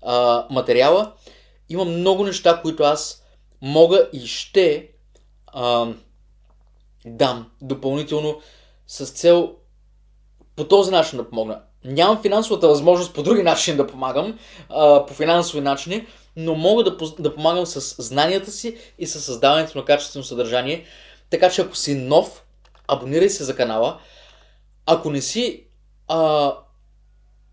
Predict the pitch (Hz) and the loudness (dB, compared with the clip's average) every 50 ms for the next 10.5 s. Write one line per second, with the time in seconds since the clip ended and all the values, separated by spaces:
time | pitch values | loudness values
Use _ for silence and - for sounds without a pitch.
0 | _ _ _ _ _ _ _ _ - 175 - - 277 240 208 208 208 - 233 220 | _ _ _ _ _ _ _ _ -12 -10 -4 -4 -2 0 0 0 0 0 -4 -4
1 | - 196 170 151 - 143 139 175 202 202 196 - - _ _ _ _ - 139 127 | -2 -4 -6 -6 -6 -2 0 0 0 0 -2 -6 -12 _ _ _ _ -16 -6 -4
2 | 147 143 135 135 - - 202 196 202 214 202 175 165 160 160 - 147 139 135 - | -4 -4 -4 -6 -6 -8 -6 -6 -6 -6 -2 -2 -4 -4 -4 -6 -8 -6 0 4
3 | 160 165 165 165 170 156 - 165 165 - - 156 156 - 196 180 - 185 175 - | 4 4 4 4 -2 -4 -6 -6 -6 0 2 2 2 2 -2 -6 -6 -10 -8 -2
4 | 175 165 165 160 - 160 151 - 156 151 151 151 - - - _ _ _ _ _ | 0 0 0 0 -4 -8 -6 -2 -2 -2 -2 -2 -8 -20 -20 _ _ _ _ _
5 | - - 139 147 - 170 170 170 214 - 196 180 - - 170 170 - 165 151 151 | -6 -6 -6 -4 -6 -10 -10 -10 -10 -10 -12 -12 -8 -2 -2 -2 -2 0 4 6
6 | 147 147 - 147 139 - 120 - - - 143 165 165 - 202 180 175 165 160 147 | 6 6 4 -4 -8 -8 -10 -12 -6 -2 -2 -2 0 0 -2 -2 0 -4 -4 -4
7 | 151 - - 147 - 139 117 - - - 135 151 185 196 185 - - - _ _ | -4 -6 -8 -8 -8 -12 -14 -14 -16 -16 -10 -8 -6 -6 -8 -10 -16 -20 _ _
8 | - 165 165 165 - - - 170 151 143 151 156 143 147 151 143 - - 131 113 | 6 6 6 6 6 -6 -6 -4 -4 -4 -6 -8 -8 -8 -8 -8 -8 -8 -12 -14
9 | - - 165 165 - - - 160 160 - - - 151 143 139 139 143 160 175 160 | -12 -10 -8 -8 -6 -4 -4 -4 -4 -4 -10 -10 -8 -6 -6 -2 0 0 0 0
10 | 143 135 120 113 120 135 143 - - - | -2 -6 -6 -4 -4 -4 -4 -4 -8 -14